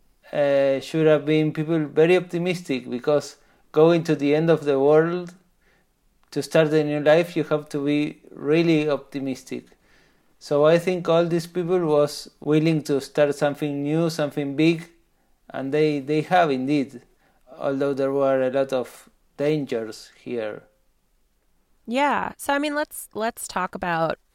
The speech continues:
Speaker 2: the murders, because I think it illuminates some of the,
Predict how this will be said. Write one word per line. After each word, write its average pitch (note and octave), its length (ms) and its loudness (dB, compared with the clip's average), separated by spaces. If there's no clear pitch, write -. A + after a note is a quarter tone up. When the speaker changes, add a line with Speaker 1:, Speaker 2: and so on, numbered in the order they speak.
Speaker 2:
the - 80 -6
murders, D#3+ 680 -2
because E3 760 -8
I G#3 80 2
think B3 240 -6
it A3+ 160 -4
illuminates E3 720 -2
some - 340 -6
of D#3+ 280 -4
the, C#3+ 560 -6